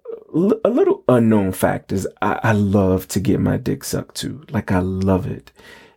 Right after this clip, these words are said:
And dude did not disappoint. Like, he's deep throating. He's playing with the head with his tongue. He's licking my balls.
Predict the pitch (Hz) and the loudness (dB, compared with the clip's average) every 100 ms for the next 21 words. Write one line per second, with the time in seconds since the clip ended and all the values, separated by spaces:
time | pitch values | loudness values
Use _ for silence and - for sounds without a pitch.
0 | _ 101 95 113 107 92 95 90 - 101 | _ 0 4 2 2 2 2 0 -2 -4
1 | - - - 135 - - - - 104 104 | -4 -8 -6 -6 -8 -8 -10 -8 -8 -8
2 | - - 104 - - 90 - - - _ | -6 -2 -2 -2 -10 -10 -10 -14 -18 _
3 | _ _ _ _ - - - - 110 101 | _ _ _ _ -14 -12 -10 0 4 4
4 | 95 87 104 95 90 90 90 - - - | 4 2 -2 2 4 4 0 -4 -10 -10
5 | - 101 95 101 98 - - 104 98 - | -2 2 2 0 -4 -6 -6 0 0 0
6 | 101 107 - - 107 101 - - - - | -2 -2 -4 -2 -2 -2 -4 -10 -10 -12